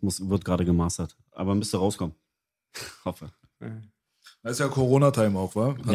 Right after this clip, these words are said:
Speaker 2: das
Speaker 1: ja,
Speaker 2: auch
Speaker 1: da
Speaker 2: ein
Speaker 1: kann
Speaker 2: bisschen
Speaker 1: man
Speaker 2: was damit zu tun gehabt, dass das verschoben wurde?
Speaker 1: Ähm,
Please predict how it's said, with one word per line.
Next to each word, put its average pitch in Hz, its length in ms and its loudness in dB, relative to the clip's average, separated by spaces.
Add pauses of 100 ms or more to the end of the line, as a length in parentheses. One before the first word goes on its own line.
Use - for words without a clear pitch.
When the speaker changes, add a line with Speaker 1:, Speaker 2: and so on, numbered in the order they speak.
Speaker 2:
das 95 80 8
Speaker 1:
ja, - 0 -
Speaker 2:
auch - 0 -
Speaker 1:
da 85 100 4
Speaker 2:
ein - 40 6
Speaker 1:
kann - 100 6
Speaker 2:
bisschen 151 200 6
Speaker 1:
man 156 80 6
Speaker 2:
was 151 80 -2
damit 147 280 2
zu 147 80 -4
tun 156 180 -2
gehabt, 160 420 -6
dass 123 160 -8
das 117 120 -8
verschoben 135 380 2
wurde? 147 240 2 (920)
Speaker 1:
Ähm, 90 440 2